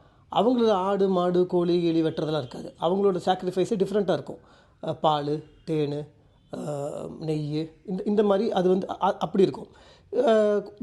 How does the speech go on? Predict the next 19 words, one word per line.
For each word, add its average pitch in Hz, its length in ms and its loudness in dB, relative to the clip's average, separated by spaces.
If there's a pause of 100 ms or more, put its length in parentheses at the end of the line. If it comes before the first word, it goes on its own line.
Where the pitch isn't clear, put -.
(260)
கொ-, - 300 -4
கொஞ்சம் 254 440 4 (720)
மிச்ச 202 320 0
காஸ்ட் 196 360 0
தான் 185 160 2
நீங்க 165 140 0
பார்க்கும்போது 151 520 0
தான் 233 220 -2
இந்த 151 440 -6 (120)
பலி 160 240 2
செலுத்துறது. 143 440 -10
பேசிக் 254 340 2
என்னன்னா, 180 360 -2 (1500)
ரத்தம் 175 360 0
சிந்துறது 151 420 -2 (100)
அப்படின்றதுக்காக 131 680 -6
தான். - 160 -10 (120)
அந்த 139 220 -8
ரத்தம், 143 320 -2